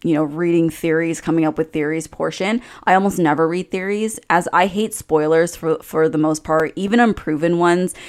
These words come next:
just because it gets into my head and I start not being able to enjoy the show in the moment 'cause I keep thinking, "Oh, what if this, you know, what if this outcome happens that this person online, uh, you know, thinks might happen?" And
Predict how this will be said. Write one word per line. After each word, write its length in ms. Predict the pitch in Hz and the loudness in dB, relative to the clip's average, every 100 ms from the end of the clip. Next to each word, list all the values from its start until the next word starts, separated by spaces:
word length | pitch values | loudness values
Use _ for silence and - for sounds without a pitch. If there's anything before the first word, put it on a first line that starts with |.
| - - - | -20 -16 -2
just 180 | 202 | 0
because 460 | 196 233 226 190 185 - | 2 2 6 6 6 0
it 60 | |
gets 260 | - 170 196 | 2 2 2
into 180 | 202 220 | 0 2
my 120 | 196 | 2
head 360 | 214 156 165 | 4 6 6
and 420 | - 165 165 165 160 - | 4 2 4 2 2 2
I 140 | 170 | 0
start 760 | 170 - - _ 185 170 180 - | 0 -10 -16 _ 4 6 4 2
not 240 | 185 156 | 2 2
being 160 | 170 160 | 2 0
able 240 | 165 165 | 2 2
to 220 | 165 180 165 | 2 -2 0
enjoy 480 | 170 156 156 156 | 0 2 2 4
the 80 | 156 | 2
show 220 | 160 156 | 2 2
in 80 | 156 | 2
the 40 | 156 | 2
moment 360 | 147 147 196 | 2 0 -2
'cause 140 | 226 170 | -2 0
I 60 | |
keep 220 | 160 160 - | 0 -4 -4
thinking, 360 | 165 160 151 | -2 0 0
"Oh, 100 | 160 | 0
what 180 | 147 147 | 0 0
if 320 | 156 - - | -2 -6 -6
this, 380 | - 151 - - - - - - _ _ _ - | -2 -2 -2 -14 -20 -20 -20 -20 _ _ _ -2
you 120 | 190 | 2
know, 140 | 170 | 4
what 160 | 156 165 | 6 4
if 160 | 165 | 4
this 240 | 170 170 - - | 2 2 0 0
outcome 380 | 165 143 - 165 | 2 2 0 -2
happens 380 | - 156 165 151 | 0 0 2 2
that 100 | 147 | 0
this 160 | 147 | -4
person 300 | - 156 156 | -6 -4 0
online, 720 | 147 151 151 151 151 151 147 - | 0 2 2 2 0 0 -2 -4
uh, 260 | 151 143 123 - - | -2 -2 -4 -10 -4
you 100 | 185 | 0
know, 300 | 160 151 - _ _ _ _ | 2 0 -4 _ _ _ _
thinks 540 | - - 180 175 160 180 | -20 -2 0 2 0 0
might 200 | 170 165 | 0 0
happen?" 420 | 143 151 202 214 | 0 0 2 0
And 220 | - 185 | 0 0